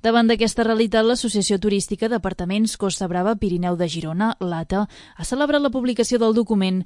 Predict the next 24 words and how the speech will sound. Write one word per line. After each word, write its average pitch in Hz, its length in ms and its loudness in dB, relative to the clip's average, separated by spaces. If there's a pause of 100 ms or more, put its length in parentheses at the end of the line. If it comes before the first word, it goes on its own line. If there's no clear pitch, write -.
(300)
no 190 80 2
només 254 320 2
perquè - 240 -6
ofereix 208 400 -2
una 247 240 2
radiografia 226 640 0
amb 254 160 2
dades 190 240 0
actualitzades, 185 880 0 (240)
sinó 220 220 2
també 262 320 0
perquè 190 240 -8
situa 233 320 0
els 208 160 2
uts 185 240 0
com 190 240 0
l'A 190 160 -2
D 269 80 0
N 175 240 -6
de 202 80 -4
la 196 80 0
vila. 165 280 -6 (440)
Rodi 220 320 0
Van 233 160 2